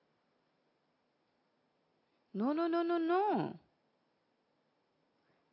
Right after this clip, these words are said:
Dice, "enderecen su columna dorsal, asuman la autoridad y al invocar la presencia de la acción, sientan". Miren, atención al verbo,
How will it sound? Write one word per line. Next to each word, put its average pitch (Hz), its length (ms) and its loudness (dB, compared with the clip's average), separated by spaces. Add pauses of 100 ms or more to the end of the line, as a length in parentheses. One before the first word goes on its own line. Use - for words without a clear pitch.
(140)
Dice, 214 580 -4
"enderecen 247 880 8
su 285 200 -2
columna 269 640 4
dorsal, 202 920 0 (480)
asuman 294 720 2
la 254 80 6
autoridad 202 580 4
y 269 60 4
al 269 120 2
invocar 220 500 2
la 269 160 0
presencia 214 480 -4
de 254 60 0
la 208 60 2
acción, 254 500 0 (680)
sientan". 254 1300 8 (720)
Miren, 311 500 -2
atención 220 500 -2
al 269 140 0
verbo, 240 460 0